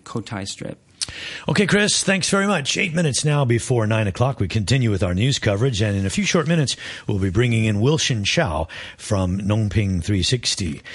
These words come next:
Speaker 2: Well, this time yesterday morning, we were reporting that a five-day ceasefire in Gaza was being extended for an extra twenty-four hours. That was to allow further talks between Israeli and Palestinian negotiators.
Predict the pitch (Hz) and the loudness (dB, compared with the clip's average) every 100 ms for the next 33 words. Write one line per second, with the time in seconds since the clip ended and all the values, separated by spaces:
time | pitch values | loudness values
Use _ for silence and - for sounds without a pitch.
0 | - - - 101 117 131 107 101 120 - | -14 -8 0 2 4 2 2 2 0 0
1 | 104 98 120 113 95 95 95 92 87 143 | -2 0 0 0 0 0 2 0 0 2
2 | 120 101 95 90 - 131 127 101 98 - | 2 2 0 -2 0 0 2 0 0 0
3 | 143 143 - 104 90 92 87 98 131 92 | 0 0 0 0 0 -2 0 0 2 0
4 | 98 87 92 104 90 78 - 160 170 107 | 0 0 -2 0 -2 -4 -4 -2 0 0
5 | 101 - 104 101 - 104 85 120 104 - | 0 0 -2 -2 -4 -6 -2 0 0 0
6 | 98 98 131 98 82 - - - - 139 | 0 2 2 0 -4 -10 -18 -12 -6 -2
7 | 165 - 139 131 120 - 151 117 107 139 | 0 2 2 2 0 0 0 0 0 -2
8 | 117 - 98 107 98 90 82 117 117 95 | -2 -4 -4 -2 0 -2 0 0 0 0
9 | 90 120 113 - 113 98 87 87 131 - | -2 -2 -2 -2 -2 -2 -2 0 0 0
10 | 110 82 71 | -2 -4 -8